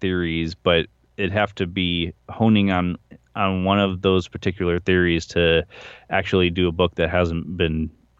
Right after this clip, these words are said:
already done before. But, um, the fiction books are really more my style because I have so many different ideas that I've already jotted down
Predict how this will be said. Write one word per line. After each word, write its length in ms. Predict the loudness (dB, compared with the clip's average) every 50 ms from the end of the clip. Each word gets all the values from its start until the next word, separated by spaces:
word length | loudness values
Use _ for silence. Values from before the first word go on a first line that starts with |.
| -4 -2
already 340 | 0 0 0 0 -2 -4
done 440 | -6 -2 0 2 4 4 2 0 -2
before. 480 | -6 -10 -6 -2 -2 0 0 -2 -4 -4 0
But, 200 | 0 0 0 -2 _ -18 -18 -18 -16 -18 -18 -16 -4 -2
um, 540 | 0 2 4 4 2 2 0 -4 -6 -8 _ -6
the 100 | -8 -4
fiction 560 | 0 0 0 0 2 0 2 2 2 2 0
books 380 | 0 0 0 0 0 -2 -12 -12 -4
are 220 | 0 0 0 0
really 600 | 0 2 2 2 2 2 2 0 0 -2 -4 -4 -6 -10
more 260 | -4 -2 0 2 2
my 200 | 2 0 -2 -2
style 420 | -6 -4 -2 0 2 2 2 0 -2
because 600 | -4 -4 -2 -2 -2 -2 -2 -6 -8 -12 -16 -20 _ _ _ _ _ -4 -2
I 360 | 0 2 2 2 2 0 -2 -4
have 720 | -2 0 2 2 2 0 0 -2 -4 -6 -6 -10 -12 -16 -20 _ _ _ _ _ _ _ _ _
so 180 | -4 0 2
many 220 | 2 4 2 2 2
different 400 | 0 -2 -2 0 -4 -4 -4 -4
ideas 380 | -4 -2 0 0 0 0 0
that 120 | 0 0 0
I've 180 | 0 -2 -4 -8
already 380 | -4 0 0 2 2 2 0
jotted 460 | -2 0 0 2 2 2 2 0 0 0
down 480 | 0 0 2 0 0 -2 -2 -4 -4